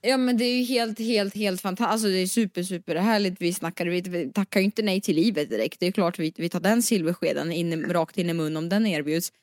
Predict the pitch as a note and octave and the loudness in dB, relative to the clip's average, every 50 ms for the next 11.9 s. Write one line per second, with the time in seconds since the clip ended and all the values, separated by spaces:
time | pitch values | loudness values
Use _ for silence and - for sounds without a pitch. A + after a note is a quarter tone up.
0 | _ _ _ _ _ _ - A3 G#3 G3+ G3 F#3+ F#3 F#3 F#3+ F#3 F#3 _ _ _ | _ _ _ _ _ _ 6 8 8 8 6 4 4 2 0 0 -2 _ _ _
1 | _ _ _ _ _ _ _ _ _ _ _ _ - - - _ _ - A#3+ C4 | _ _ _ _ _ _ _ _ _ _ _ _ -18 -18 -18 _ _ 0 2 2
2 | B3+ C4+ C4+ B3 B3 C#4 B3+ B3 A#3+ - B3+ G3 F#3 - - A3+ A3+ A3+ - A#3 | 4 2 2 2 2 2 2 2 2 2 2 0 0 -2 -2 0 0 0 2 2
3 | B3 B3 A#3 B3 C4+ C4+ B3 A#3 - A#3+ - - A3+ A3 A3 - - - - - | 2 2 2 0 2 2 2 2 0 0 0 2 2 2 0 0 -4 -12 -6 -2
4 | - E4 D#4+ D#4+ D4 - - - F4+ E4 - - - G3+ A3 F#3+ F3+ G3+ G#3+ A#3+ | 0 2 2 2 0 -2 -2 -2 -2 -2 -2 0 2 2 4 4 4 4 4 4
5 | C#4 C#4+ C4 B3+ - - A3+ G3 G3 F#3 F#3+ F#3 - C4+ C4 A3 G#3 G3+ A3+ A3+ | 4 4 2 0 0 0 0 0 2 0 0 2 2 2 2 2 2 2 2 2
6 | A3+ A3 G#3+ G#3 - _ _ _ _ - F#3+ F3+ G#3 G3 - _ - - F3+ E3+ | 2 2 0 -2 -4 _ _ _ _ -2 2 4 4 4 2 _ -2 0 0 2
7 | F#3 G3 F#3+ G3+ F#3+ G#3+ G#3 - - F#3+ G3 G3+ F#3+ F#3 - F#3 E3+ E3 - - | 2 0 0 0 0 0 0 0 0 0 2 2 0 0 0 0 0 0 -2 -4
8 | E3+ - - - G3+ F#3+ F#3+ - - F#3+ F#3 F3+ F3 E3+ E3 - E3+ D#3 D3+ D#3 | -6 -6 -2 2 2 2 2 0 0 0 0 0 0 -2 -2 -2 -2 -2 -2 -2
9 | D#3+ - - _ _ _ _ _ _ _ _ _ _ _ _ _ _ _ _ _ | -4 -6 -8 _ _ _ _ _ _ _ _ _ _ _ _ _ _ _ _ _
10 | - - - - - - _ _ - - - _ - - - A#3+ A#3+ A3+ G3+ F#3+ | -14 -8 -6 -6 -6 -6 _ _ -18 -18 -14 _ 0 2 4 6 8 8 6 6
11 | E3+ G3 G3+ G3 F#3+ F3 - - - - G#3+ B3 A3+ G3+ F#3 E3 E3 | 4 2 2 2 2 0 0 -2 0 4 4 6 6 6 4 4 2